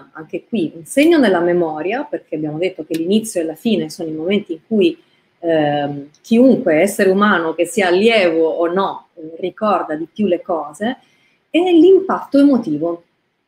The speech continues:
perché lascia un segnale chiaro, la chiusura, con uno strascico emotivo, e le emozioni sono un po', mm, il collante, il fissatore, il fissante del,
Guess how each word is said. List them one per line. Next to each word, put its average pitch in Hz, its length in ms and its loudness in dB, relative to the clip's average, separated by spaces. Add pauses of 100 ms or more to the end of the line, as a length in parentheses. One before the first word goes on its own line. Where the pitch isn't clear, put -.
(100)
perché 196 260 -8
lascia 240 360 -4
un 180 100 -6
segnale 277 640 2
chiaro, 202 420 -2
la 254 120 -2
chiusura, 214 800 -4
con 269 160 -2
uno 294 180 2
strascico 185 1040 -4 (360)
emotivo, 196 840 -4 (360)
e 247 140 2
le 254 240 4
emozioni 285 680 0
sono 202 200 -4
un 220 180 -2
po', 190 480 -2
mm, 180 540 -12 (200)
il 247 260 -6
collante, 202 840 2
il 185 120 0
fissatore, 180 1120 -2
il 165 80 -2
fissante 170 880 -4
del, 160 380 0